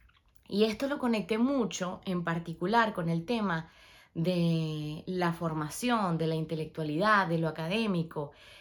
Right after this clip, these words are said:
que en mi cabeza, desde muy pequeña, lo relacioné como con el valor de las personas. Y fíjense esta, esta historia. Yo nunca fui una buena estudiante en la escuela. De hecho, fui una terrible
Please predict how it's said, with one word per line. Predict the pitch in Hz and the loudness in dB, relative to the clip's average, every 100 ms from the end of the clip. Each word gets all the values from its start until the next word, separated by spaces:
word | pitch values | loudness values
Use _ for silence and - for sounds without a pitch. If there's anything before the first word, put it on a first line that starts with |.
| - - | -12 -4
que | |
en | 180 | -2
mi | 170 | 0
cabeza, | 165 170 277 262 220 214 | 0 2 2 0 -2 -2
desde | 202 175 180 | 0 0 0
muy | 190 226 226 | 0 0 0
pequeña, | 269 262 254 202 196 220 247 - - - - | -4 -4 -2 -2 -2 -2 -6 -12 -20 -20 -2
lo | 190 190 | 2 2
relacioné | 185 175 170 185 180 180 | 2 0 0 -2 0 -2
como | 175 214 214 | -2 -4 -4
con | 202 196 | -2 0
el | 175 | 2
valor | 170 170 170 | 4 4 2
de | 196 | 0
las | 208 | -2
personas. | 214 208 311 311 180 156 - | -4 -4 0 0 0 -4 -6
Y | 202 | -4
fíjense | 208 262 294 | -2 -2 -2
esta, | 247 226 | -4 -4
esta | 240 208 196 | -4 -4 -4
historia. | 226 214 208 170 151 - - - - - - | -4 -2 0 0 -4 -8 -20 -20 -20 -20 -2
Yo | 202 240 | 6 8
nunca | 269 262 | 8 2
fui | 262 262 277 269 | -2 -2 0 0
una | 226 220 | 2 2
buena | 220 220 | 2 0
estudiante | 208 180 185 180 147 | -2 0 0 0 -2
en | 156 165 175 | -6 -4 -2
la | |
escuela. | 160 - 147 139 156 - | -2 -2 -4 -4 -10 -12
De | - 170 165 180 | -6 -2 0 0
hecho, | 175 214 | 0 -4
fui | - 220 214 | -2 -2 0
una | 208 208 208 | 0 0 4
terrible | 208 190 190 240 220 165 147 156 | 4 4 4 4 4 2 -2 -6